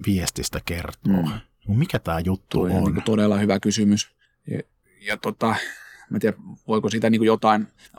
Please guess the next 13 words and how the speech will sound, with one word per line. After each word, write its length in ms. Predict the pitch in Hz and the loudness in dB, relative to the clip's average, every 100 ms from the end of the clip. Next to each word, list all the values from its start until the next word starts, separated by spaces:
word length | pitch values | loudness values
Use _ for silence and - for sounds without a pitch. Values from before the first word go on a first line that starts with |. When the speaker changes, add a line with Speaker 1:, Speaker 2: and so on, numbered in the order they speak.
| - | -2
Speaker 2:
ainakin, 400 | 135 143 123 113 | 2 4 4 0
ainakin 340 | - 135 120 110 | 0 0 2 2
se 120 | 131 | 2
nyt 140 | 117 | 4
voidaan 280 | 107 101 98 | 2 2 0
päätellä 400 | 107 101 92 98 | 0 0 0 0
sitten 360 | - - - - | -2 -6 -4 -4
siitä, 300 | 104 101 107 | -2 0 -2
että, 240 | 107 - - | -2 -8 -10
että 240 | 104 - | -12 -8
se 120 | - 107 | 0 2
nyt 300 | 107 - _ - | 0 -4 _ -14
selvästi 640 | - 117 110 - 110 | -4 -2 -2 -2 -2